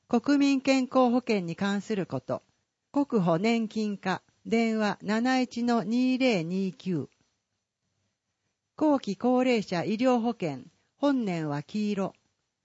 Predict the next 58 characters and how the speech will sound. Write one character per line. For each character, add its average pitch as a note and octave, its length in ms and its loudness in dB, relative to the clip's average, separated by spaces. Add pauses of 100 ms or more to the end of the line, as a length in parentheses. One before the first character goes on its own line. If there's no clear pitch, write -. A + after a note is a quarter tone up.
(140)
ク A#3+ 160 -2
リ C#4 220 2
ー - 20 2
ム C4+ 140 0
色 B3 200 0
の A#3 140 -2
封 A3+ 280 -4
筒 G#3+ 280 -2
で G3 240 -4 (320)
郵 F#3+ 160 -2
送。 D3+ 400 -6 (720)
七 C4 280 2
十 G#3 180 0
五 F#3+ 160 2
歳 A#3+ 300 2
以 A3+ 40 -4
上 F#3+ 220 2
の D3 120 -4
人、 - 300 -10 (640)
橙 C4 460 2
色 B3 260 2
の A#3+ 120 0
保 A3+ 140 2
険 B3 200 2
証 A3 260 2
を G3 120 2
お G#3 40 2
持 A3+ 160 0
ち A3 140 -8
の A3 120 0
人 G#3 220 -4
と、 D3 260 -6 (340)
八 G#3+ 320 -4
月 A#3 300 0
に E3 220 -4
七 B3 260 0
十 G3 220 -2
五 B3+ 160 4
歳 G#3 240 0
に F3 100 -6
な G3+ 160 -2
る F3+ 80 0
人 E3 240 -4
に D#3 220 -8 (320)
新 C4+ 400 0
し C4 200 -4
い A3 40 2
保 E3 100 0
険 F3+ 320 -2
証、 D#3+ 340 -2 (120)
黄 A3 220 -4
色 G#3+ 200 0
を G3+ 240 0
郵 G3+ 160 0
送 F#3 240 2
し - 160 -8
ま D#3 160 -4
す。 - 140 -20